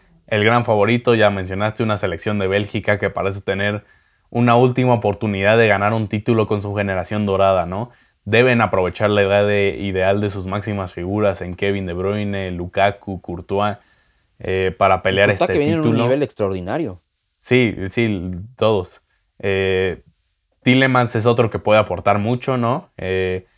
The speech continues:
Speaker 1: así como otros jugadores más jóvenes, como Selmekers, como Jari Verschaen, como De Ketelaere, Sambi Lokonga. Eh, pues ahí se viene un cambio generacional interesante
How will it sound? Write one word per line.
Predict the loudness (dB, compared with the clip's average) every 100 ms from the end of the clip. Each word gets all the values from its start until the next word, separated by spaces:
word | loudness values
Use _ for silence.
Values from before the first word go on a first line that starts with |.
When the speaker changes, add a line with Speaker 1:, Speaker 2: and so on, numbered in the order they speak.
| _
Speaker 1:
así | -4 -2 0
como | 2 2
otros | 2 2
jugadores | 2 2 4 4 4
más | 2 0
jóvenes, | 2 2 0 -4 -10 -14 -10
como | -6 -2 -4
Selmekers, | -2 0 0 0 -2 -2 -2 -2 -4
como | -8 -8 -6 -4
Jari | -2 -2 0
Verschaen, | 0 -2 0 2 2 0 -6 -10 _ _ -6
como | -2 2 2 2 2
De | -2 0
Ketelaere, | 0 0 0 2 4 4 4 0 _ _ _
Sambi | -2 0 2 0
Lokonga. | -2 -2 -2 -2 2 4 4 2 -4 _ _ _ -8
Eh, | -4 -2 -4 -6
pues | -6 0
ahí | 4 4 4 2
se | 0 0
viene | 0 0
un | 0
cambio | 0 0 0
generacional | 0 -2 -2 -2 -4 -6 -4
interesante | -2 -2 -2 -2 -2 -2 -2 -4 -4